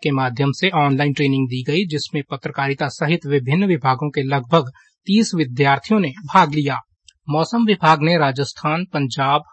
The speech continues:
हरियाणा, चंडीगढ़ के ज्यादातर भागों और दिल्ली में कहीं-कहीं सोमवार तक भीषण गर्मी जारी रहने का अनुमान व्यक्त किया है।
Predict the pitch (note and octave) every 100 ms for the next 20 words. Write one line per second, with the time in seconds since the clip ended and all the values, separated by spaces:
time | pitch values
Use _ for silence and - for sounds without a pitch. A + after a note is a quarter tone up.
0 | - C3+ C3 C3 C#3 G3 - C3+ C#3 D3+
1 | C#3+ C#3+ C3 C3+ C3+ C#3+ C#3+ B2+ - C#3
2 | C#3 C#3+ A3 F3+ D3 B2 D3+ D#3 G3 C#3
3 | - E3 G3 F#3+ D#3+ D#3 D#3 C#3+ D3 D#3+
4 | - C3+ - _ - C#3+ D3+ G3+ G#3 D#3+
5 | C#3 C#3+ C#3+ C#3+ D#3+ D3 C#3+ C3 C#3 D#3
6 | D3 C#3+ D#3 C3+ E3+ - - D3 C3 C#3+